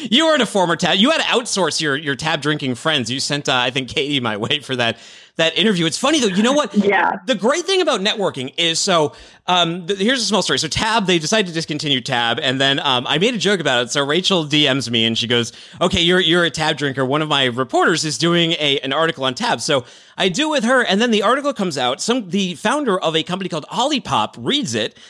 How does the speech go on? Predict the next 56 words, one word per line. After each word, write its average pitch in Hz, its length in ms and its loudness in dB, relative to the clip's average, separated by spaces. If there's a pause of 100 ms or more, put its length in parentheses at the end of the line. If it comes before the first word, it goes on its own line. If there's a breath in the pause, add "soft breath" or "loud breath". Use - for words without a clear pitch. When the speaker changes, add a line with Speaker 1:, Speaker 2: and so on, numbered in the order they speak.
(140 loud breath)
Speaker 1:
He 277 180 0
connects 262 300 -4
with 202 80 -8
me 202 100 2
on 175 120 2
LinkedIn. 175 500 0
Um, 156 260 0
he 160 80 -2
Speaker 2:
Oh. - 40 -4
Speaker 1:
sends 208 260 -2
me 220 60 0
a 185 60 0
couple 185 240 -4
cases 185 360 -2
of 151 80 2
Olipop, 196 520 0
and 170 60 -2
he's 151 140 -2
gonna 151 200 0 (320 loud breath)
come 220 180 0
on 254 100 2
the 262 80 0
show 302 220 0
to 269 80 -6
talk 180 240 -2
about 196 240 0
the 185 120 0
logistics 165 680 -4
behind, 175 520 -2
uh, 190 220 2 (120)
launching 208 520 -2
a 175 200 -4
new 208 360 2 (340 soft breath)
Speaker 2:
Oh. 427 100 2
Speaker 1:
sparkling 233 760 2
soda 302 380 0
brand. 123 320 0
So 147 340 -4
thank 254 220 0
you 285 140 -2
very 254 220 2
much. 226 300 0
It's, 139 140 -8
it's 156 140 -10
sort 175 180 0
of 180 60 -4
like 165 140 0
that, 151 200 0 (360 loud breath)
that 135 100 -4
little 190 120 0
butterfly 175 440 0
effect. - 340 -8
So - 100 -12
people 208 280 -2
out 202 80 -4
there, 208 220 2